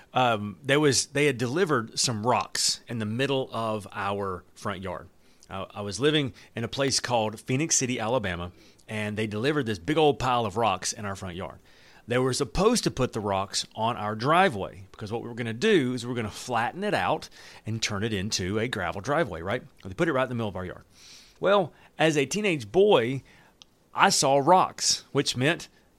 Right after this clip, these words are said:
someone's gotta throw these rocks. And I proceeded to throw these rocks, I don't know why, see how far I could throw them, all over my front yard so that you couldn't cut the grass anymore. So I got in a lot of trouble.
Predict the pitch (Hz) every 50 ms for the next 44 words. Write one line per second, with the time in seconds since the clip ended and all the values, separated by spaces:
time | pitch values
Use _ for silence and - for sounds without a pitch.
0 | _ _ - - - 170 190 180 156 147 127 139 143 143 143 - - 160 185 202
1 | 208 143 117 110 104 92 101 90 - - - - - _ _ _ _ _ _ _
2 | _ _ _ - - 143 135 139 160 170 - - 156 139 - 170 160 147 135 143
3 | 135 - - 175 185 202 208 147 139 123 110 101 117 101 104 123 - - - -
4 | - 110 127 131 123 113 110 131 143 127 120 127 - - 120 113 - 120 113 107
5 | - - - - 131 156 143 98 98 92 - - - - - - - - _ _
6 | - 113 120 139 156 170 180 190 185 190 208 208 196 143 156 139 139 135 135 -
7 | - 135 131 139 147 165 175 151 139 - - _ _ _ _ _ _ _ _ -
8 | - - _ - - - - 170 208 214 165 135 135 127 127 139 165 - - 135
9 | 156 170 139 151 165 185 151 175 196 226 220 - 117 95 95 90 - - - _
10 | _ _ _ _ _ _ - - _ _ _ - - - - 226 214 160 131 127
11 | - 107 127 185 180 139 117 117 117 107 113 127 139 - 175 175 165 - -